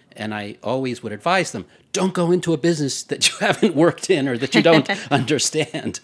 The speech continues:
Speaker 1: even though I did. <laughs> So, uh, yeah, when I, when I began, I, uh, uh, you know, and, and the, the business was much, much smaller, very few employees, and, you know, you really have to be able to multitask, and that's, uh,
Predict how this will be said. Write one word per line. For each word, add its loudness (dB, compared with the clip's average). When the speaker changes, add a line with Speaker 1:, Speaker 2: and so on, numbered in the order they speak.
Speaker 1:
even 2
though 6
I 2
did. -6
<laughs> -2
So, 0
uh, 0
yeah, 0
when -8
I, -8
when -10
I -6
began, -6
I, -10
uh, -8
uh, 0
you 0
know, 4
and, -4
and -8
the, -12
the -16
business -8
was -12
much, -8
much -10
smaller, -6
very -6
few -12
employees, -10
and, -10
you -12
know, -8
you -8
really -4
have -4
to -8
be -6
able -8
to -12
multitask, -8
and -12
that's, -10
uh, -12